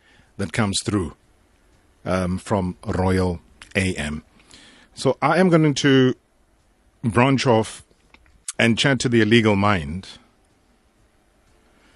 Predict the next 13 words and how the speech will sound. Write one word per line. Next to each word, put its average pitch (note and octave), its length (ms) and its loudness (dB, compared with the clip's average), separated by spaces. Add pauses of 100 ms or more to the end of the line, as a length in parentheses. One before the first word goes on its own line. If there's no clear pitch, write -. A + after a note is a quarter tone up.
(400)
uh, G2 260 -2
because A2 600 2 (300)
from B2+ 460 2 (640)
the A2+ 220 4
Mabuza A2+ 540 4
attorneys G2+ 640 0
who G#2+ 240 -2
represent A2+ 880 -2 (1120)
the G2 220 -4
interest C#3+ 480 0 (120)
of C3 400 0 (180)
the G2 140 -6
club, D2 420 -4